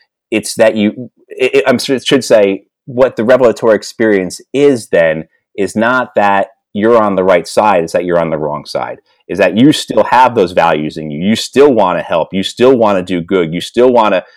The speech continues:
uh, help people, um, you know, uh, have a better life. But what you've come to realize is that your military, your country, uh, is oppressing others, is causing this violence by its presence, is fueling this insurgency.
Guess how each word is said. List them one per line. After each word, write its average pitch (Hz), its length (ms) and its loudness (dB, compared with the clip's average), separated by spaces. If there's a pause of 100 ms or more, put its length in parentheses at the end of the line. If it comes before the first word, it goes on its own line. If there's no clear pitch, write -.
(180)
uh, 85 180 -2
help 95 300 0
people, 92 500 0 (300)
um, 80 520 -2 (300)
you 92 120 -8
know, 78 220 0
uh, - 240 -4 (420)
have 101 200 -2
a 101 40 0
better 95 340 2
life. 95 420 -2 (260)
But 98 120 -4
what 104 100 2
you've 101 100 -2
come 123 200 -4
to 104 80 0
realize 113 520 2
is 92 120 -6
that 92 320 -2
your 123 180 0
military, 107 800 2
your 110 180 2
country, 95 680 -6 (320)
uh, 90 340 0 (100)
is 107 200 0
oppressing 135 560 -4
others, 92 540 2
is 87 160 -8
causing 135 500 2
this 104 160 -2
violence 85 580 -2
by 117 280 0
its 117 180 0
presence, 117 460 -2
is 92 140 -6
fueling 123 460 2
this 98 160 -4
insurgency. 76 840 -8